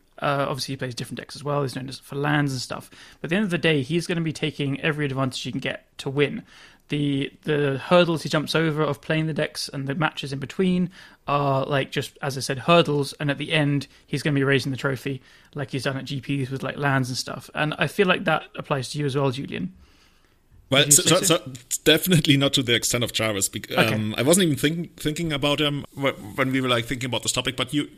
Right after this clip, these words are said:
Speaker 2: probably picked one of the best players to pick for this, because, yeah, he's, to me, he's the embodiment of the competitive spirit and
Speaker 1: Mm-hmm.
Speaker 2: wanting to give it all. And I think, I, I remember I, we talked about this with him, like, a year or two ago,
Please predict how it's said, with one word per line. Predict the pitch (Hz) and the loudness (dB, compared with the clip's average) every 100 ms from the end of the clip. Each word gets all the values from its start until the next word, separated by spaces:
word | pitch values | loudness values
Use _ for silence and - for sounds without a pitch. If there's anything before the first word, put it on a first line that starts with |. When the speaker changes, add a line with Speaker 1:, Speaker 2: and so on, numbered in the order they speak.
| - | -16
Speaker 2:
probably | - 160 127 | -2 -2 -2
picked | - 170 | -4 -6
one | 139 | -4
of | 135 | -6
the | 117 | -4
best | 123 120 | -4 -2
players | 117 113 110 | -2 -2 -2
to | |
pick | - 113 | -4 -4
for | 107 | -4
this, | 95 107 - - - - - - | -4 -4 -6 -10 -16 -18 -14 -8
because, | 113 123 117 | -2 0 2
yeah, | 117 | 2
he's, | 131 175 - | 2 2 2
to | - - 143 | 0 -4 -2
me, | 147 | 2
he's | 143 127 | 2 0
the | - 104 135 | -2 -6 -2
embodiment | 127 107 113 110 110 104 | 0 0 0 0 -2 -2
of | 101 107 | -2 -4
the | - | -6
competitive | 104 107 107 110 98 | -6 -4 -4 -2 -2
spirit | - 113 107 95 | -2 -2 -2 0
and | 98 95 | -2 -2
Speaker 1:
Mm-hmm. | - 135 139 - - | -4 -4 -4 -10 -4
Speaker 2:
wanting | 120 120 117 | -2 0 -2
to | 113 | -2
give | 104 107 | -2 0
it | 101 | 0
all. | 107 107 | 0 0
And | 113 | 4
I | 117 | 2
think, | 113 151 143 - - | 2 -2 -4 -6 0
I, | 131 143 | 2 2
I | 156 | 4
remember | 165 214 220 | 4 2 2
I, | 165 151 - - | 2 0 -4 -8
we | 127 127 | -4 -4
talked | 120 - 113 - | -2 -2 -2 -4
about | 127 131 131 | -4 -2 -2
this | 135 - | -2 -2
with | 110 | -2
him, | 123 120 | -4 -2
like, | 104 - | -4 -6
a | 92 | -8
year | 95 117 139 | -6 -4 -2
or | 165 | -2
two | 165 175 | 0 -2
ago, | 160 170 170 | 0 -2 -2